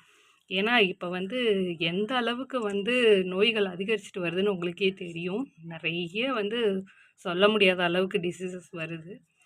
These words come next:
So, நம்மளோட உணவுல இந்த மாதிரி, ஆ, நம்ம வீட்டுக்கிட்டே கிடைக்கிற எல்லா வகையான மருத்துவ பலன்களும் இருக்கிற சின்ன சின்ன விஷயங்களை அடிக்கடி நீங்க சேர்த்துக்கணும்.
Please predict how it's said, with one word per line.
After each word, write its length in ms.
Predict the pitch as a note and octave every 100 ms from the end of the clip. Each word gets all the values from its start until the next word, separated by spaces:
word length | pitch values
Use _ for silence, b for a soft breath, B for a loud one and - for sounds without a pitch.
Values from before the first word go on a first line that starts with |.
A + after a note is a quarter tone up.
| _ _
So, 220 | - G#3+
நம்மளோட 440 | G3+ G3+ G#3+ F#3+ F#3
உணவுல 680 | F#3+ B3+ F4 E4+ G#3+ A3+ C#4+
இந்த 220 | G#3 F#3
மாதிரி, 580 | F3+ F#3 G#3 B3+ C4 C4 _
ஆ, 100 | F#3+ F3+ F3 E3+ E3 D#3+ D#3+ B B _ _ _ _ _ _
நம்ம 260 | A3+ G#3 G#3
வீட்டுக்கிட்டே 600 | F#3+ B3 B3 A#3 G#3 A3+
கிடைக்கிற 560 | G#3 F3 F#3+ E3+ E3+ _ b b b b
எல்லா 500 | G3+ F#3+ A3 C4+ C#4
வகையான 540 | A#3 G#3 G3+ F#3+ F#3 G#3
மருத்துவ 420 | F#3 E3+ G#3 G3+
பலன்களும் 600 | F#3 F3+ G#3+ A3+ B3+ G3+
இருக்கிற 640 | F3+ G#3 G3+ G3+ F3+ E3+ _
சின்ன 240 | - D#4+ F#4
சின்ன 260 | C#4 A3
விஷயங்களை 680 | F#3 F#3+ - C4+ A3+ E3+ F#3 F3+ - -
அடிக்கடி 460 | G3+ B3 - G#3+ A3+
நீங்க 240 | G3+ F3 F#3+
சேர்த்துக்கணும். 500 | F#3+ F#3+ G3 F3+